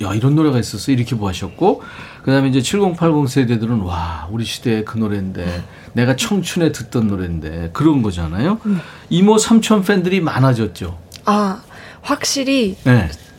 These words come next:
Speaker 2: 그냥 개인 채널을 운영하거나 이럴 때보다
Speaker 1: 네, 네.
Speaker 2: "어떻게 저를 아시고 보셨지?" 할 정도로 되게
Speaker 1: 어.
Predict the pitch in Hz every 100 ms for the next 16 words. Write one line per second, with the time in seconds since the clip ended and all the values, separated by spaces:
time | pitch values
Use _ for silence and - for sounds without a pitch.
0 | - 208 - 220 208 202 202 214 226 226
1 | 226 262 269 226 175 185 196 202 208 196
2 | 190 - - 175 175 175 196 196 185 170
3 | 165 190 160 151 139 95 87 85 - -
4 | - - - - - - - 247 - 381
5 | 311 294 262 226 214 220 196 180 196 240
6 | 202 196 202 233 311 311 294 269 233 202
7 | 196 185 185 - 151 - 117 92 82